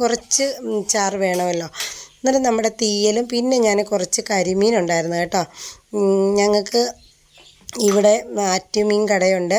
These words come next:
അവിടുന്ന് വാങ്ങിക്കൊണ്ട് വന്നതാണ്. അന്നേരം ഞാനത് ഫ്രിഡ്ജിലെടുത്ത് വെച്ചിരിക്കുകയായിരുന്നു കേട്ടോ. അന്നേരം ഇത് കഴിഞ്ഞപ്പോൾ ഞാൻ ഓർത്തു മഴയൊക്കെ തോർന്ന് കഴിഞ്ഞപ്പോൾ ഒന്ന് വെട്ടിയെടുക്കാമെന്ന്. മഴ ആണെങ്കിൽ നമുക്ക് ഇത് തേച്ചെടുക്കണം, ഭയങ്കര പ്രയാസമാണ് വെട്ടാൻ കേട്ടോ. അന്നേരം ഞാൻ ഈ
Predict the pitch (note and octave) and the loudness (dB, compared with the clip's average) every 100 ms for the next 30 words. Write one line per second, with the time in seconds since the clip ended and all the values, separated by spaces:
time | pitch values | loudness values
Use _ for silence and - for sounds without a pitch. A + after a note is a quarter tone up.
0 | A#3+ F#3+ F3 G3+ G#3+ - A3 F#3+ F3+ F3 | -2 -2 0 2 0 0 -4 -2 0 0
1 | F3+ F#3 G3+ G#3 G#3 E3+ F#3 F#3+ E3 G#3 | -2 -2 0 0 0 0 -2 -2 -2 -2
2 | - - - - - G#3 G#3+ A#3 A3+ A3+ | -4 -8 -8 -10 -6 0 0 2 2 2
3 | G#3+ A#3 C4 - A3 F#3 A3+ A3 F#3+ G#3+ | 2 0 -4 -8 -6 -2 0 0 2 0
4 | G3 - F#3+ G3 F3 E3 F3 F3 F#3+ - | 0 -2 -2 -2 -2 -2 -4 -2 -4 -4
5 | - - - - - G#3+ G#3+ A3+ G#3+ A#3+ | -12 -20 -20 -18 -6 -2 2 2 2 2
6 | G#3+ G3+ G#3 A3+ A3 G3 G3 F3+ - G#3 | 2 2 0 -2 0 0 0 -2 -2 0
7 | G3 F#3 G3 G3 G3+ G3 F3+ F3+ G3 G#3+ | 0 2 0 -2 -2 2 2 2 0 0
8 | F3+ F3+ F3+ F#3 F3+ F#3 F3+ A#3+ - G#3+ | 0 -2 -2 -2 0 0 0 -2 -2 0
9 | F3+ F3 F3+ F3 F3 F#3 B3+ - - - | 0 -2 -4 -2 -2 -2 -2 -8 -16 -18
10 | _ A3 G#3+ A#3+ - B3 G#3+ G#3 G#3+ A#3+ | _ 2 4 2 0 -2 0 2 2 0
11 | G#3+ G3+ G#3 G#3+ G#3+ A#3 G#3+ A#3 A#3 F#3 | 0 0 0 0 0 2 4 4 0 -2
12 | F3 G3 A3+ G#3 G3+ A3+ A#3 G#3+ F#3+ G3 | -2 -2 0 0 0 0 0 0 0 0
13 | A#3 G3+ F3+ F3 - F3+ E3 G3 G3 - | -2 0 0 0 0 -2 0 -2 -4 -6
14 | - - - - A#3+ B3 B3 A#3+ A#3+ | -10 -16 -18 -6 0 2 4 2 2